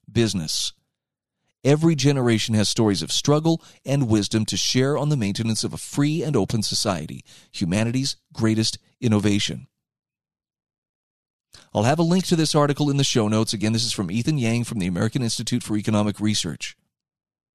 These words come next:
Allow me to explain why this has relevance to you and me.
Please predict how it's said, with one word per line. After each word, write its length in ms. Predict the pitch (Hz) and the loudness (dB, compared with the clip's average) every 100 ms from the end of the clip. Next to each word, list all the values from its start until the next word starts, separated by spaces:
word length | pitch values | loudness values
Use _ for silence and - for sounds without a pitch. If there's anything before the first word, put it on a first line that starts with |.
| _ _ _ _ _ _ _ _ _ _ _ _ _ - | _ _ _ _ _ _ _ _ _ _ _ _ _ -2
Allow 340 | 117 120 220 | 2 2 0
me 120 | 269 196 | 0 0
to 160 | 190 | 0
explain 600 | 156 - 131 117 110 69 | 0 0 0 0 0 -2
why 280 | 104 156 202 | 0 2 2
this 180 | 175 160 | 2 2
has 220 | 151 117 | 0 2
relevance 420 | 113 110 117 113 | 2 2 0 -2
to 120 | - 98 | -4 -2
you 280 | 104 110 | 2 2
and 160 | 98 107 | 2 2
me. 280 | 101 80 | 0 -2